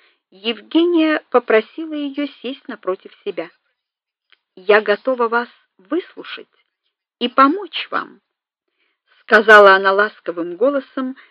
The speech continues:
зная силу его воздействия. "Кто удаляется и презирает свет, ваше императорское величество, в том рождается ненависть и вражда.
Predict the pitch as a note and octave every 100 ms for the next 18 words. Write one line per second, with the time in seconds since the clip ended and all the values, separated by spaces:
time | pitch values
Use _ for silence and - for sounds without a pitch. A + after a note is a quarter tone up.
0 | _ G#3 G#3 A#3 D4 E4 D#4 D4+ D4+ -
1 | - - B3+ C4 A3 F#3 F#3 F#3+ F#3 F3
2 | - - _ - - _ _ _ _ _
3 | _ _ _ _ _ _ _ _ _ _
4 | _ - _ C4+ D4 - A3 G#3+ G#3+ B3+
5 | A#3 - _ - F#3+ F3+ - _ _ G#3+
6 | - G3+ F#3 F#3 A3+ F#3+ - _ _ C4+
7 | C#4+ _ _ _ _ _ _ _ _ A3
8 | G#3+ - - G3+ F#3+ G3+ F#3+ - - _
9 | F#3+ F#3 F#3 F#3+ - F3+ _ D#3+ E3 _
10 | _ _ _ _ _ _ _ A#3+ C4+ B3
11 | A3+ F#3 F#3+ A3 A#3+ A3 _ _ G#3+ G#3
12 | - _ - F#3 F3 G#3 G#3+ G3+ G#3 _
13 | _ - G3 F#3+ F#3+ F#3 F3 A3